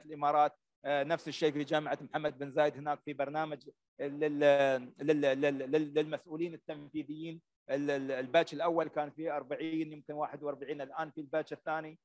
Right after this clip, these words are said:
كذلك البرنامج الوطني للذكاء الاصطناعي اللي يشرف عليه مكتب الذكاء الاصطناعي من ألفين وثمنتاش أو ألفين وسبعة، ألفين وثمنتاش بدأ يرسل كف-، ال-، ال-، لهم المسؤولين الحكوميين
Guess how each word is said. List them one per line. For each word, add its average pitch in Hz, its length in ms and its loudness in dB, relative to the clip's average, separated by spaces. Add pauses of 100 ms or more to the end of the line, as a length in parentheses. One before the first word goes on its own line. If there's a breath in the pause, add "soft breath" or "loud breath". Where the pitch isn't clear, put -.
(200)
كذلك 160 340 2
البرنامج 147 520 0
الوطني 156 400 -4
للذكاء 147 440 2
الاصطناعي 151 480 2
اللي 143 240 2
يشرف 151 300 2
عليه 143 320 8 (180)
مكتب 156 320 6
الذكاء 151 420 6
الاصطناعي 151 560 2 (180)
من 160 200 8
ألفين 156 420 8
وثمنتاش 147 640 4
أو 139 140 6
ألفين 165 260 4
وسبعة، 147 400 0
ألفين 180 240 4
وثمنتاش 151 720 -2 (200)
بدأ 165 300 10
يرسل 160 360 6
كف-، 175 260 2
ال-، 143 220 4
ال-، 143 200 0
لهم 151 400 4 (280)
المسؤولين 160 800 6
الحكوميين 156 880 2